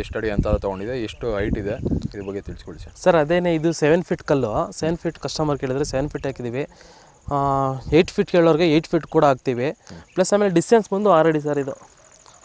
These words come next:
Speaker 2: ಆರು ಅಡಿ ಡಿಸ್ಟೆನ್ಸ್ ಎಲ್ಲ ಇದೆ.
Speaker 1: ಹತ್ತಿಯಲ್ಲಿ ಎಷ್ಟು ಕಂಪ್ನಿಗಳಿದೆ, ನೀವು ಮೇಜರಾಗಿ ಯಾವ್ದು ಹಾಕ್ತೀರಾ?
Speaker 2: ಸರ್, ಇವಾಗ ಜಾ-, ತಂತಿ ಅಂದರೆ ತಂತಿ ಅಂತ ಬಂದರೆ ಡ್ಯೂರೆಸ್ಟ್ರಾಂಗ್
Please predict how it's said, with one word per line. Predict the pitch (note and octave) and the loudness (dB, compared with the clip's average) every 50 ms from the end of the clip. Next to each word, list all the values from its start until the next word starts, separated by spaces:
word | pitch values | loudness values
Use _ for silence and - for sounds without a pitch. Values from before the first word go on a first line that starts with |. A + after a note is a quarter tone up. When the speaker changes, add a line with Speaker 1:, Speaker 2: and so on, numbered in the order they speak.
| D#3+ E3+ | 4 6
Speaker 2:
ಆರು | F3+ F#3 | 6 8
ಅಡಿ | F#3+ F#3 D#3+ D#3+ | 6 6 4 4
ಡಿಸ್ಟೆನ್ಸ್ | - - E3+ D#3+ - D#3 | 4 4 4 4 4 0
ಎಲ್ಲ | C#3 C3 A#2+ | 0 0 2
ಇದೆ. | C3 D3 E3+ - - - - | 2 2 2 0 -4 -12 -14
Speaker 1:
ಹತ್ತಿಯಲ್ಲಿ | E2+ E2+ - - D#3+ D#3+ C3+ G#2+ G#2 A2 C#3 - - - - - _ _ - B2+ | -14 -14 -2 4 4 4 4 4 2 0 0 -2 -8 -18 -20 -20 _ _ -12 -12
ಎಷ್ಟು | - - - D#3+ | -12 -6 -6 -6
ಕಂಪ್ನಿಗಳಿದೆ, | D3 C3+ A#2 D3 B2+ A#2+ A2+ G#2 F#2+ G2+ B2+ D3 - - B2 C3 | -6 -4 -6 -6 -4 -4 -4 -4 -4 -4 -6 -6 -8 -12 -8 -4
ನೀವು | D3+ E3+ D#3+ D3+ C#3 C3 | 0 0 0 0 0 -2
ಮೇಜರಾಗಿ | C3+ C#3 C#3+ C#3 C#3 C3+ B2 A2+ | -2 0 2 2 4 4 4 2
ಯಾವ್ದು | G#2+ G#2 G#2 G2 | 2 2 0 -2
ಹಾಕ್ತೀರಾ? | - _ - - - - - _ _ _ _ _ _ _ _ _ - - | -6 _ -16 -20 -20 -20 -20 _ _ _ _ _ _ _ _ _ -2 4
Speaker 2:
ಸರ್, | - F3 F#3 G3 | 6 6 8 8
ಇವಾಗ | F#3+ F#3+ F3+ F#3 D#3 C3+ D3+ | 6 6 4 2 4 4 6
ಜಾ-, | C#3 C#3+ D3 D3 C#3+ C3+ - - D#3+ | 6 6 6 4 4 2 2 2 2
ತಂತಿ | D#3 F#3 F3 A3+ G#3+ G3+ | 2 4 4 4 4 6
ಅಂದರೆ | G3 F#3+ F3+ - - | 4 2 0 0 0
ತಂತಿ | E3 E3 D#3 F#3+ F#3 | 0 0 2 0 2
ಅಂತ | F#3 F3+ D#3+ E3+ | 2 2 4 4
ಬಂದರೆ | E3 E3 E3 C#3+ C#3+ | 4 4 4 4 6
ಡ್ಯೂರೆಸ್ಟ್ರಾಂಗ್ | D#3 F3 F3 E3 - - E3 D3 C#3+ | 6 6 4 4 2 0 0 0 0